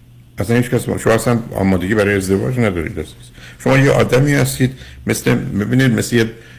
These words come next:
اه، میوه‌ای میمونید که باید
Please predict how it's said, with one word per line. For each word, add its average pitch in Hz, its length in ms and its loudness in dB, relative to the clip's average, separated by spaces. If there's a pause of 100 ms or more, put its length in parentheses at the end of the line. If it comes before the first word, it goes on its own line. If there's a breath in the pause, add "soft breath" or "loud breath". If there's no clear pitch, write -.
(440 loud breath)
اه، 85 300 0 (920 loud breath)
میوه‌ای 98 560 4
میمونید 107 480 2
که - 100 -2
باید 98 220 4